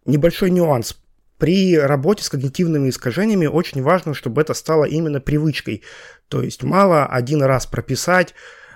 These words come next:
э, мало один раз заметить это у себя, нужно это делать систематически, пока это, как я уже сказал, не войдёт в привычку и не станет вашей второй натурой. Тогда, э, через какое-то время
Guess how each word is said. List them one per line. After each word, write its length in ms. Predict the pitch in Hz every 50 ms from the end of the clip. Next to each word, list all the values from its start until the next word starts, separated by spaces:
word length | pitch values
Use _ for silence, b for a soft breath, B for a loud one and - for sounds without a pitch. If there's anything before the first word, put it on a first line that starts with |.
| B B
э, 360 | - 131 139 123 123 127 127 120
мало 280 | 127 151 180 180 151
один 300 | 131 127 127 123 139 135
раз 220 | 131 123 127 120 104
заметить 420 | 101 120 123 151 196 180 170 -
это 180 | 160 139 - 139
у 80 | 135
себя, 440 | 131 - - 139 135 143 139 135 127
нужно 340 | 131 156 196 185 160 170 151
это 220 | 139 147 - 113
делать 300 | 113 135 165 165 139 120
систематически, 880 | - 135 - - 143 135 131 120 - 202 196 - 175 - - - - 117 B B B B B B B B
пока 400 | - 165 - - 175 185 170 -
это, 380 | 160 147 143 - 143 139 135
как 180 | 117 - 117 -
я 80 | 139 139
уже 160 | 127 113 113
сказал, 420 | - - 127 113 139 156 175 160
не 300 | 135 131 139 151 147 131
войдёт 340 | 113 123 127 123 135 131 -
в 40 | -
привычку 500 | - 123 127 143 202 226 - - - 151
и 120 | 151 170
не 120 | 175 147 123
станет 440 | - - 147 147 151 147 135 - B B B B B B B
вашей 360 | 135 - 135 151 - - 127
второй 320 | - - - 131 131 147
натурой. 520 | 147 143 139 131 - 139 120 113 110 98 B B B B B B B B
Тогда, 540 | - - - - 123 143 180 220 247 233 226 - - -
э, 540 | - 135 127 127 127 127 127 123 120 117 110 - _ _ _ _
через 220 | - - 139 -
какое-то 360 | - 135 - 147 127 - - 113
время 480 | 117 131 160 208 220 196 170 143 123